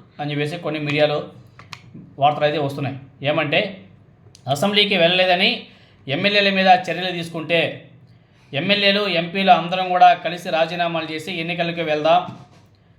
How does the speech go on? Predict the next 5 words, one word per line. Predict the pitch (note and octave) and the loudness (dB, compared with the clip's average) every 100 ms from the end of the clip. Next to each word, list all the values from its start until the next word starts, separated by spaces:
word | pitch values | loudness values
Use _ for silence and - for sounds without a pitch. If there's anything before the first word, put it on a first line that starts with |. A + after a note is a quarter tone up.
| _ _ _ | _ _ _
ప్రతి-, | E3 G3 G3 | -2 -2 -2
ఆ, | E3+ E3 | 0 2
ప్రతిపక్ష | E3 F3 G3+ G#3+ - | 2 0 0 2 2
హోదా | G3+ G3 G3 G3 F#3 - - _ - | 2 4 4 4 2 -2 -18 _ -12
ఇవ్వకపోయినా | D3 F#3+ G3+ F#3+ F#3 F3+ G3+ F#3+ | -2 -2 0 0 2 2 2 0